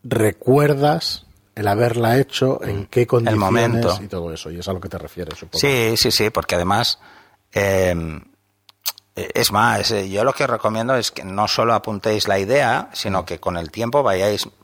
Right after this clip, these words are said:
Speaker 2: poniendo los comentarios sobre
Speaker 1: Sí,
Speaker 2: esa
Speaker 1: porque
Speaker 2: idea.
Speaker 1: es verdad que se te olvida, ¿eh? Que
Speaker 2: Poniendo los comentarios que hacéis, pero lo de apuntarlo es importante porque la memoria nos puede jugar una mala pasada, y entonces salir, mm, porque no hemos mirado de qué iba,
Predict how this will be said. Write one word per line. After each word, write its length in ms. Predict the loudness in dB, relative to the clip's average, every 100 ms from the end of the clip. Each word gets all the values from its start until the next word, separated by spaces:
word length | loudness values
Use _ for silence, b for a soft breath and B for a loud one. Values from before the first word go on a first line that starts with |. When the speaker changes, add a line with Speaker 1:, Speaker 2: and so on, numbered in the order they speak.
| _
Speaker 2:
poniendo 600 | -2 0 0 -2 0 -2
los 180 | -2 -4
comentarios 560 | -4 -6 -4 -2 -2 -2
sobre 200 | -2 0
Speaker 1:
Sí, 80 | 0
Speaker 2:
esa 60 |
Speaker 1:
porque 140 | 0 2
Speaker 2:
idea. 140 | 2
Speaker 1:
es 80 | 2
verdad 220 | 4 4
que 80 | 2
se 80 | 2
te 80 | 2
olvida, 340 | 2 0 0
¿eh? 140 | -2
Que 140 | -2 -4 -6 -4
Speaker 2:
Poniendo 340 | -2 0 0 0
los 160 | 0
comentarios 480 | 0 -2 0 -2 0
que 60 | -2
hacéis, 320 | -2 -4 -4
pero 320 | -4 -2 -2 -8 _ _
lo 260 | -10 -2 0
de 120 | 2
apuntarlo 440 | 0 0 0 0 -2
es 60 |
importante 680 | 0 -2 0 -2 0 -2 -2 -8 b b b b b b _ _ _ _ 0
porque 320 | 0 0 0
la 120 | 0
memoria 340 | 0 0 0 0
nos 160 | -2
puede 140 | -2 0
jugar 180 | 2 2
una 160 | 2
mala 240 | 2 0 0
pasada, 460 | 0 2 2 2
y 20 | 0
entonces 260 | -2 -2
salir, 460 | 0 0 0 -2 -8 -16
mm, 720 | -12 -8 -8 -8 -10 -12 -8
porque 280 | -6 -4 -4
no 80 | -4
hemos 240 | -4 -4
mirado 400 | -2 0 0 -2
de 140 | -4 -4
qué 180 | -4
iba, 380 | -2 0 2 0